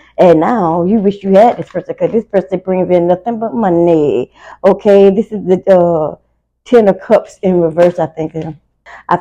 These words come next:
feel like you are feeling unfulfilled now. Like you didn't get to your destination, like make what you wanted to make if you would have not put less value on this person that came in to help you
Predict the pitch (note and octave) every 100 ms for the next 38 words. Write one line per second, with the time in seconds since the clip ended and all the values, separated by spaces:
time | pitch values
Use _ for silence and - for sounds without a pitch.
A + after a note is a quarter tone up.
0 | - A3 G#3 G3 F#3 G3+ G3+ F#3+ - _
1 | F#3 F3 E3+ E3 - _ - A3 G3+ G3+
2 | - G#3 G3 G3 F#3+ F#3+ G#3+ A#3 G#3+ -
3 | F3 D3 C#3 - _ _ - F#3+ E3 G3
4 | G3+ G3 - G3+ F3 G#3+ F3 - _ G#3+
5 | G#3 G3+ F3 F#3+ G3 - F3+ G3 A#3+ -
6 | F3 E3+ E3+ D#3 - _ _ _ - F#3
7 | G#3 G3+ G3+ F#3+ G3+ F#3+ F3+ E3 F3 A3
8 | G#3 - - A3+ - A3 F#3+ G3+ F#3 F3
9 | E3+ D#3+ - _ - F#3 F#3 _ _ _
10 | _ _ _ - G#3+ G3+ F3+ F3 F3+ G3
11 | G#3 E3 F3 F3 E3+ - F#3 F3+ F#3 D3+
12 | - F#3+ E3+ F3 F3+ D#3+ D#3 - A3+ -
13 | F3